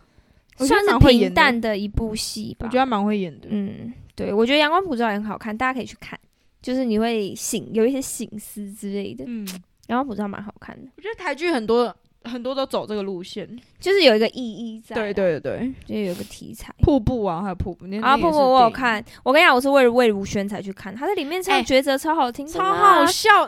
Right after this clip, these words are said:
Speaker 1: 哎，超好，不是超好笑。
Speaker 2: 超，
Speaker 1: 超好，我那时候看到
Speaker 2: 好失礼哦，粉丝可不可以截图传给魏如萱啊？
Speaker 1: <laughs> 不是，我那时候看到，
Speaker 2: 嗯。
Speaker 1: 我那时候看到魏如萱，然后我一直说：“干，这是不是魏如萱啊？”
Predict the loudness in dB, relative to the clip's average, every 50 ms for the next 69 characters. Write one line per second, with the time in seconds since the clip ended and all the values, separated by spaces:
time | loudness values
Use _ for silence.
0 | 0 -2 -4 -4 -4 -4 -4 -4 -4 -4 -6 -6 -8 -8 -4 -4 -4 -4 -4 -2
1 | 0 4 6 6 6 6 4 2 2 2 2 4 4 4 4 4 2 0 2 6
2 | 8 8 10 10 10 10 10 10 12 12 12 10 10 10 8 8 8 8 8 8
3 | 10 10 8 10 10 10 10 10 8 4 2 0 -4 -6 -6 -8 -10 -18 -20 -20
4 | -20 -8 -4 0 4 8 10 12 12 12 10 6 4 4 4 4 2 2 0 -2
5 | -2 -4 -6 -8 -8 -8 -8 -4 -2 0 2 2 2 4 4 4 4 6 6 4
6 | 4 4 2 0 0 2 4 4 4 4 2 -2 -8 -12 -10 -10 -10 -10 -14 -18
7 | _ -20 _ _ _ _ -2 -2 0 0 0 -2 -4 -4 -2 -2 0 2 2 2
8 | 2 0 -2 -4 -4 -4 -4 -2 -2 0 0 0 -2 -4 -6 -8 -8 -8 -8 -10
9 | -12 -12 -12 -14 -18 -12 -10 -8 -8 -6 -4 0 0 2 2 0 -2 -4 -6 -4
10 | -6 -4 -6 -8 -10